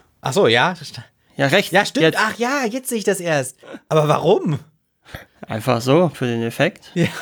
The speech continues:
Speaker 1: Okay, das, das, das muss, das sehe ich jetzt das allererste Mal. <laughs> Das ist echt verrückt.
Speaker 2: Es fällt mir jetzt auch erst zum ersten Mal
Speaker 1: Ja.
Speaker 2: auf, dass da der offene Sarg liegt mit der Leiche, aber <laughs>
Speaker 1: Ja.
Speaker 2: das ist ein schönes Detail.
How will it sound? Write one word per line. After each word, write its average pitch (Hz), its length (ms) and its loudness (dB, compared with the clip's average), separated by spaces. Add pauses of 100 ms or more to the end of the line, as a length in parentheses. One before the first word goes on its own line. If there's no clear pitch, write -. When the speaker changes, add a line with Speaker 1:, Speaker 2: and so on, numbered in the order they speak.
(460)
Speaker 1:
Okay, 185 320 2
das, 131 200 0
das, 147 200 -6 (280)
das 139 120 0
muss, 147 180 0
das - 160 -2
sehe 127 100 2
ich 180 100 -2
jetzt 247 160 -6
das 120 120 -2
allererste 110 500 0
Mal. 151 280 -2
<laughs> - 60 -16
Das 190 200 0
ist - 200 -2
echt 156 260 2
verrückt. 101 400 -2
Speaker 2:
Es 139 120 -4
fällt 180 200 2
mir 196 120 4
jetzt 180 180 4
auch 190 140 4
erst 175 240 4
zum 156 120 0
ersten 151 280 2
Mal 131 60 4
Speaker 1:
Ja. 127 100 4
Speaker 2:
auf, - 140 -2
dass 143 180 -6
da 143 140 2
der 139 260 2
offene 147 260 -2
Sarg 139 380 2
liegt 139 180 -8
mit 127 140 -10
der 131 100 0
Leiche, 127 380 -2
aber 123 320 -2
<laughs> - 100 -20
Speaker 1:
Ja. 151 120 4
Speaker 2:
das - 360 -10
ist 139 240 -4
ein 135 60 -4
schönes 131 400 -2
Detail. 131 440 -2